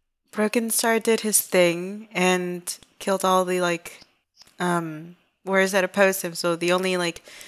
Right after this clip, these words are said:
like, full adult warriors that were left probably were just, like, his crew. And then they got driven out slash killed. And then you got the oldest, sickliest, sickliest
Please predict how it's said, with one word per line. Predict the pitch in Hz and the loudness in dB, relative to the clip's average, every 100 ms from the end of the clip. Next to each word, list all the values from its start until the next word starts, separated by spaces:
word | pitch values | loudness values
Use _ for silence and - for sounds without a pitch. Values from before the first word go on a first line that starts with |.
| - - _ _ | -20 -20 _ _
like, | 175 175 | -10 -6
full | - 214 247 | 4 8 8
adult | 247 240 | 8 6
warriors | 175 208 196 190 | 6 6 6 4
that | 180 117 | -2 -4
were | 165 | -4
left | 165 175 190 233 226 - | -4 2 6 4 2 -6
probably | 208 190 175 170 - 156 151 | -2 0 0 -2 -6 -6 -6
were | 160 151 | -6 -6
just, | - 156 - | -4 0 0
like, | 160 135 - - - _ _ _ _ | 0 -2 -6 -14 -20 _ _ _ _
his | - 165 180 185 | -12 -6 0 0
crew. | - - 277 339 370 381 - _ - - - _ | -2 -2 -2 -2 -4 -8 -12 _ -20 -20 -20 _
And | 185 | -4
then | 185 | 0
they | 196 | 0
got | 208 - | 0 0
driven | 202 190 185 | 0 0 0
out | 175 151 151 - - | 2 2 0 -2 -4
slash | - 165 - | -4 -4 -6
killed. | 156 143 131 156 151 | -6 -4 -4 -4 -6
And | 165 | -4
then | 165 160 151 - _ _ _ _ _ _ _ | -4 -6 -10 -16 _ _ _ _ _ _ _
you | 190 | -12
got | - 214 - | 4 4 4
the | 202 | 2
oldest, | - 220 240 254 262 - - - | 6 8 8 6 4 2 -2 0
sickliest, | - 254 262 - 269 269 262 | 4 6 4 0 2 2 2
sickliest | - - - 339 - 330 320 320 - - | 0 2 4 4 6 6 8 6 4 -2